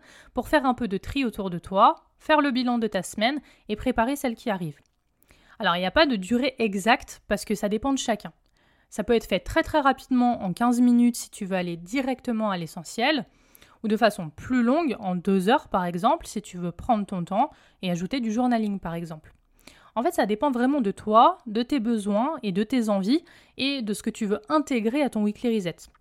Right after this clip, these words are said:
Moi, ce que j'aime, c'est que c'est finalement entièrement personnalisable. Il n'y a pas non plus de meilleur moment. L'idéal, c'est quand même de le faire en fin de semaine, mais après, tu peux choisir le créneau qui te convient le mieux.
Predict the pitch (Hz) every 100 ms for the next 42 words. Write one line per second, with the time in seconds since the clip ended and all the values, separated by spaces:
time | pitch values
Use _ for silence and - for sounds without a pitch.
0 | _ _ _ _ - 269 - 233 220 302
1 | - 214 196 208 - 233 208 226 - -
2 | 294 269 269 233 233 269 254 - 220 202
3 | 190 165 156 _ _ _ _ _ _ _
4 | - 247 370 302 - 330 220 208 247 262
5 | 247 233 170 - _ - 202 196 240 294
6 | - 220 240 262 226 208 - 240 196 170
7 | - 220 - 190 190 294 269 _ - -
8 | 190 185 294 - 233 208 247 240 277 214
9 | - 233 240 247 214 226 214 240 214 175